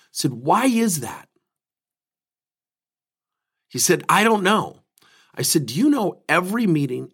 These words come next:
every session I've had with you, you've looked at your phone the whole time? But according to you, the whole management team has it out for you.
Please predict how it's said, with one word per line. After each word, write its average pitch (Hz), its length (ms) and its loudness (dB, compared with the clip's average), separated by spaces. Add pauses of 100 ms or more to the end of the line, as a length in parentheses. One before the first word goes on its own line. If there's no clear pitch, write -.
every 175 300 0
session 160 480 2
I've 117 140 -6
had 110 240 -4
with 135 180 -4
you, 160 280 -2 (960)
you've 117 260 0
looked 139 260 0
at - 160 2
your 107 100 2
phone 110 400 -2
the 80 100 -6
whole 98 300 -8
time? 85 400 -18 (1600)
But 156 120 4
according 285 680 2
to 226 160 -2
you, 220 300 2
the 151 120 -2
whole 294 440 2
management 311 680 2
team 220 280 -6
has 175 240 -2
it 170 100 2
out 196 220 0
for 101 200 -8
you. - 200 -14